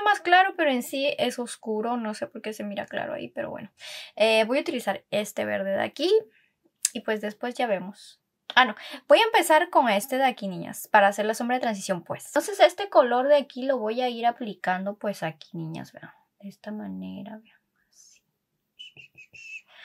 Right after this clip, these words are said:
Poquito a poquito. No sé si hacerle corte hoy día, la verdad. Ando así media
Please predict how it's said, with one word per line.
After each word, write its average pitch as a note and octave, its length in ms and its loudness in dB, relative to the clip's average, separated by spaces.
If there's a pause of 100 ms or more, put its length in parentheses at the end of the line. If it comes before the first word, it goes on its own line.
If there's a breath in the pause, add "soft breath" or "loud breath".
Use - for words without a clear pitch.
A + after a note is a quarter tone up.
(320 loud breath)
Poquito A3 420 -8
a B3 80 -2
poquito. C#4+ 1400 -4
No C#4 140 2
sé G4+ 160 -2
si A4 100 -4
hacerle F4 560 0
corte E4+ 880 4
hoy E4 360 0
día, D#4 600 -2
la C4+ 220 0
verdad. A3 600 -2
Ando A#3 320 -4
así B3 360 -8
media G#3 480 -6